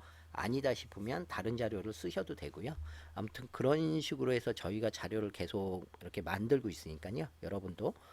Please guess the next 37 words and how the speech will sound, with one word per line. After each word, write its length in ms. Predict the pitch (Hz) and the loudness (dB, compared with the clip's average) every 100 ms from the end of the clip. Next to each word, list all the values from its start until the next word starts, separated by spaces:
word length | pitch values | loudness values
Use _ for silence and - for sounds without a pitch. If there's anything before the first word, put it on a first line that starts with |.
| - - | -20 -20
그런 200 | - 110 | -2 0
식으로 300 | 113 107 98 | 2 0 -2
참고를 440 | - - 196 185 160 | -4 -2 2 2 2
해주시면 440 | 175 160 123 104 | 0 0 -2 -2
좋을 180 | - 98 | -2 -4
것 140 | - | -2
같습니다. 500 | 78 - 78 73 120 - - - - - - | -6 -6 -10 -8 -8 -8 -18 -20 -20 -20 -4
아무튼 400 | 143 165 202 180 | 0 2 4 6
이렇게 320 | 147 147 - | 6 4 4
해서 280 | 185 156 175 - | 4 8 6 6
또 140 | 185 | 0
다음 280 | - 113 143 | 2 2 4
차 140 | 175 | 2
궁합수 400 | 151 139 139 - | 2 2 2 -2
자료 300 | - 117 120 | 2 4 4
올려봤고요. 720 | 117 101 135 110 - 127 170 - - - | 4 6 6 4 -2 -4 -4 -6 -16 -12
제가 280 | - 156 160 | 6 10 10
요즘 240 | 135 156 127 | 8 6 4
무료 280 | 123 202 | 8 8
조합 280 | 208 208 180 | 12 12 12
때문에 380 | - 123 120 143 | 8 8 8 8
시간이 400 | - - 247 196 | 6 6 6 8
너무 280 | 101 113 151 | 8 10 8
없어가지고 760 | 117 - 123 92 101 156 113 78 | 8 6 6 4 4 4 4 2
한 180 | - | 2
번에 220 | 208 214 185 | 6 8 6
막 260 | 131 104 90 | 2 2 0
영상 320 | 113 160 160 | 2 4 4
만들고 380 | 104 113 131 110 | 4 2 2 2
이런 200 | 110 113 | 0 0
걸 100 | 92 | -2
못하고 480 | 78 - 113 113 82 | -2 -4 0 0 0
좀 180 | 127 110 | -4 0
짬짬이 680 | - 254 - 302 269 202 185 | 0 0 2 0 2 0 2
해야 240 | 196 190 | 4 4
될 200 | 170 143 | 2 0
것은 280 | 127 123 | 2 2